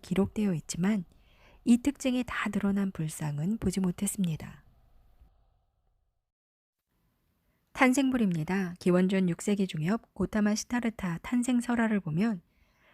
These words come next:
시타르타 태자는 어머니 마야 부인이 출산을 위해 친정으로 가는 도중 룸비니 동산에서 마야 부인의 오른쪽 옆구리로 튀어나와 일곱 발자국을 앞으로 걸어가더니 오른손으로 하늘을, 왼손으로 땅을 가리키며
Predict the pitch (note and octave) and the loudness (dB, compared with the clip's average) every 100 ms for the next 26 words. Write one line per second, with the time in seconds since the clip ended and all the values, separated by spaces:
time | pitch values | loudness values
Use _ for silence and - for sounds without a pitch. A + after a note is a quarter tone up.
0 | _ - C4+ C#4+ C#4 C4+ - C4 B3 A#3 | _ -12 0 2 2 0 2 0 2 2
1 | A3+ F#3 F3 F#3 F3+ D#3+ E3+ F#3+ E3 D3 | 2 2 2 0 0 -2 -2 -2 -4 -4
2 | D3 A3+ A#3+ C#4 - C4+ C4 A3 D#3 D#3 | -2 -2 0 -2 0 0 0 0 -2 -4
3 | - A#3 B3 A#3 G3+ - D#3 D#3 D#3 - | -2 0 2 2 2 -2 -4 -4 -4 -4
4 | F3 B3+ D4 _ _ _ _ _ _ _ | 0 0 -4 _ _ _ _ _ _ _
5 | _ _ G#3+ G#3+ A3 B3 A#3 G3+ G3+ A3 | _ _ 4 6 6 4 4 2 0 0
6 | G3+ - F3+ F3+ E3+ D#3+ F3+ F#3 F3 E3 | 0 0 -4 -2 -2 -2 -2 -2 -2 -2
7 | G3 F3+ E3+ G3 - G#3+ F3 D3+ - G#3+ | 0 0 0 -2 0 -2 -2 -8 -2 0
8 | G3+ F#3 - A#3 G3 C#3+ F#3 G#3+ - _ | 2 0 -2 0 0 0 0 -2 -6 _
9 | _ - - B3 B3+ C4+ A#3 G#3+ A#3+ G#3+ | _ -16 2 4 6 4 2 -2 -2 -2
10 | G3+ G#3 G#3+ - D3+ - G#3 G#3 F#3 E3+ | -2 0 -2 -2 -6 -4 -2 -2 -2 -6
11 | F3 D3+ C#3+ E3 B3 C4+ - F3+ F#3 F#3 | -6 -6 -4 -2 -4 -6 -4 0 2 2
12 | F#3 E3+ F#3 G#3+ A#3+ G3 C3+ _ _ _ | 0 0 0 2 2 0 -4 _ _ _
13 | _ F#3 F#3+ F#3+ G#3 F#3+ G3 A3+ A#3 A#3 | _ 4 4 6 2 2 0 0 0 0
14 | - E3+ - E3 A#3+ G#3+ | -2 -6 -4 0 0 0